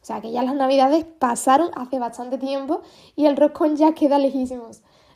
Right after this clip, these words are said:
Ya lo único que nos acompaña ahora son los apuntes, los cafés y aunque ya la convocatoria haya terminado,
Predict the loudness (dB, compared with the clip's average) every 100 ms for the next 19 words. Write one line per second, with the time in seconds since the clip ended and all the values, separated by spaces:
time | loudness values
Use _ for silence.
0 | -10 2 2 4 0 -2 -2 -2 -2 -2
1 | 0 -2 -2 -4 -4 -4 -2 -2 0 -2
2 | -2 -6 -6 -8 -10 -8 -4 -4 -4 -4
3 | -2 -2 -4 -6 -4 -2 -2 -4 -4 -2
4 | -4 -4 -4 -4 -6 -6 -6 -6 -6 -6
5 | -8 -10